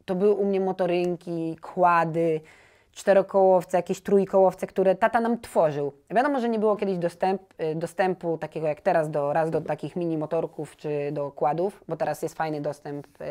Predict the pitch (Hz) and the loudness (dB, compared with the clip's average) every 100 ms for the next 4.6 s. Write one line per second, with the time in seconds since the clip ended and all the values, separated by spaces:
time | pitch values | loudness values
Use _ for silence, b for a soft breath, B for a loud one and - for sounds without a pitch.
0 | 147 143 151 147 151 143 180 185 b b | -10 -8 -8 -8 -8 -6 -6 -6 b b
1 | b b 190 196 208 196 202 208 208 190 | b b 0 2 0 0 -4 -2 -2 2
2 | 190 175 185 208 175 175 196 180 175 165 | 2 2 4 4 2 0 0 0 -2 -2
3 | 156 165 185 202 190 170 170 165 165 156 | -2 0 2 2 2 -2 -6 -4 -2 -2
4 | 156 151 165 - 214 214 | -4 -6 -6 -4 -6 -6